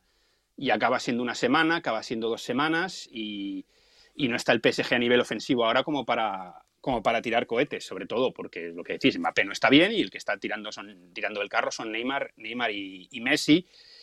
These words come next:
y cuando había opciones como Ekitike no ha rendido bien, por mucho que algún sector le quiera defender diciendo, bueno, es su primer año, tiene que adaptarse.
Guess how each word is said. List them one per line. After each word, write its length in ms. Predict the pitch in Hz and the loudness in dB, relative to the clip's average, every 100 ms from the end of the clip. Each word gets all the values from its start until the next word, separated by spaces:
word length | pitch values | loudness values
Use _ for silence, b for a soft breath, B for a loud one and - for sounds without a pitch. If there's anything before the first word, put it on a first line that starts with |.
| B | B
y 100 | 196 | 4
cuando 200 | 160 151 | 6 8
había 140 | 151 185 | 8 4
opciones 280 | 175 208 160 | 2 -2 -2
como 180 | 170 165 | -2 -2
Ekitike 440 | 160 139 185 220 | -2 -4 -2 -2
no 120 | 202 | 0
ha 20 | |
rendido 380 | 196 156 131 117 | -2 0 0 0
bien, 260 | 160 127 - _ | -2 -4 -12 _
por 140 | - 120 | -8 -6
mucho 240 | 147 170 143 | -2 0 0
que 80 | 135 | 2
algún 280 | 139 139 147 | 2 2 -2
sector 340 | 135 - 143 | -4 -4 -2
le 80 | 135 | -2
quiera 200 | 113 135 | 0 0
defender 380 | 127 131 123 139 | 0 -2 -2 -2
diciendo, 360 | 135 - 113 110 | -2 -6 -8 -2
bueno, 240 | 135 120 | -2 -4
es 80 | - | -8
su 100 | 110 | -12
primer 240 | 113 113 | -6 -2
año, 220 | 135 117 | -2 -2
tiene 160 | 117 117 | -8 -4
que 80 | 117 | -2
adaptarse. 560 | 113 - 123 - 127 | -2 -2 -2 -4 -8